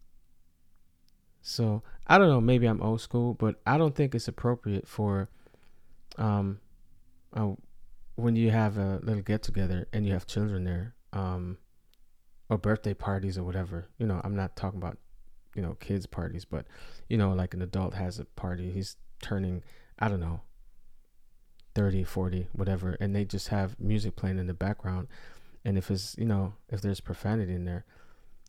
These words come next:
I'm not cool with that. I'm letting them know. I said, "Look, man, you gotta change that song."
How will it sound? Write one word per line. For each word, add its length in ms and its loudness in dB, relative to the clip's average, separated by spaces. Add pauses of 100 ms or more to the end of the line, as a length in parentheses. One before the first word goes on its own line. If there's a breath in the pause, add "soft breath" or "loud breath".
I'm 160 2
not 140 2
cool 160 2
with 140 -2
that. 200 -2 (640)
I'm 160 6
letting 200 6
them 120 2
know. 140 2
I 80 0
said, 180 0
"Look, 160 0
man, 180 0
you 80 0
gotta 180 0
change 300 -4
that 140 -6
song." 300 -4